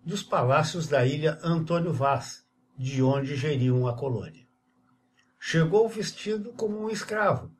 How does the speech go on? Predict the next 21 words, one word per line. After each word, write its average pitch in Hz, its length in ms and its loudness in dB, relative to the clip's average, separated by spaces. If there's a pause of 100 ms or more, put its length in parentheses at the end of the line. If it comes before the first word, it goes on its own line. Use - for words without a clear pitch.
(160)
pois 139 180 2
não 170 140 2
havia 175 240 2
qualquer 175 420 2
noção, 160 560 -2 (300)
de 156 140 -4
parte 151 460 0
de 107 100 -6
seu 117 280 -2
amo, 160 340 0 (340)
de 202 100 -8
que 240 140 -8
um 226 100 -4
escravo 156 480 2
poderia 160 400 2
vestir 131 340 -4
mais 156 460 4
do - 80 -6
que - 140 -4
aqueles 160 440 0
tamancos, 151 680 0